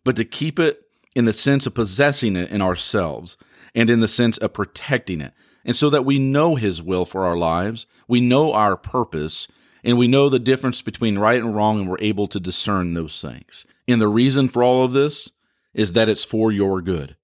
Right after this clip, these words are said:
Every command of God is given for our good. They are never given so he can exercise his power or so he can feel important. Every command he makes is with our best interest in mind,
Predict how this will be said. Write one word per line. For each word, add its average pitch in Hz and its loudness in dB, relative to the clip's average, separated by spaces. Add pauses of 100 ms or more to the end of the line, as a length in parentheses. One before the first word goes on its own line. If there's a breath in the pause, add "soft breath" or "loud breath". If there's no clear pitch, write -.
Every 139 2
command 127 0
of 92 -4
God 92 2
is 85 -4
given 98 -2
for 110 0
our 90 2
good. 76 -8 (300 loud breath)
They 117 4
are 107 4
never 127 4
given 113 0
so 104 0
he 107 0
can 113 0
exercise 107 0
his 104 -6
power 87 -2
or 92 -2
so 107 0
he 113 0
can 110 0
feel 104 2
important. 95 -4 (360 loud breath)
Every 131 2
command 127 2
he 104 -2
makes 101 0
is 95 -4
with 104 0
our 120 2
best 113 0
interest 95 -4
in 92 -2
mind, 78 -6